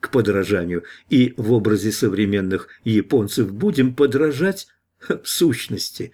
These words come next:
самим себе, то есть нам, какими мы были прежде, когда создавали, укрепляли и прославили на всю вселенную наше Отечество, нашу великую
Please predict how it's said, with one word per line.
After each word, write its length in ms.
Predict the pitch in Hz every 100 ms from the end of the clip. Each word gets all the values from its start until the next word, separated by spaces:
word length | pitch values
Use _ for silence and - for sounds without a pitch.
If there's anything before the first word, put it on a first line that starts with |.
| -
самим 480 | - - 170 165 175
себе, 540 | 165 - 127 98 76 - _
то 80 | 156
есть 200 | 123 -
нам, 420 | 127 110 95 92 - _ _
какими 320 | 170 - 143
мы 200 | 151 175
были 300 | 160 208 135
прежде, 720 | - - 139 143 120 113 120 - -
когда 320 | - 117 113 113
создавали, 840 | 117 104 85 82 85 147 135 127 _ _
укрепляли 880 | 156 170 123 95 101 90 131 127 117 _ -
и 100 | 185
прославили 760 | 190 180 - 170 180 107 80 - _
на 200 | 139 139
всю 260 | 131 - 202
вселенную 680 | - 139 131 113 90 90
наше 340 | 90 98 98 - - -
Отечество, 800 | 131 123 143 139 - - - 85
нашу 340 | 98 107 117
великую 680 | 95 101 101 - 104 95